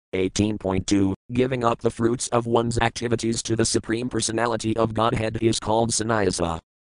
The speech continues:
Kaminam karmanam nyasam sannyasam kavayo vinah sarva karma phelatayadam pratistayadam vikaksana.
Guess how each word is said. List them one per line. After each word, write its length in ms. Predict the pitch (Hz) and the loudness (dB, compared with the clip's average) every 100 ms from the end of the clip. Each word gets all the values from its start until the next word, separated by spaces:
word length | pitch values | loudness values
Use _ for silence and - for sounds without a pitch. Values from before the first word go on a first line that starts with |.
| _ | _
Kaminam 500 | - 127 135 135 131 | -2 2 2 2 0
karmanam 480 | 131 135 143 131 131 | 0 2 2 2 0
nyasam 460 | 127 123 127 127 127 | 2 2 2 0 -2
sannyasam 600 | - 123 123 123 123 123 | -2 0 2 2 0 -2
kavayo 480 | 120 127 123 120 120 | 2 2 2 2 2
vinah 260 | 123 135 | 0 0
sarva 420 | 123 120 127 131 117 | 0 2 2 2 0
karma 340 | - 131 123 | 2 2 2
phelatayadam 880 | - 123 120 - 113 117 117 113 113 | 2 0 0 0 0 2 0 0 0
pratistayadam 1000 | - 113 113 113 120 110 110 110 110 113 | 2 2 2 0 0 2 2 2 2 0
vikaksana. 760 | 110 117 110 - 90 87 85 | -2 -2 -4 -2 -2 0 0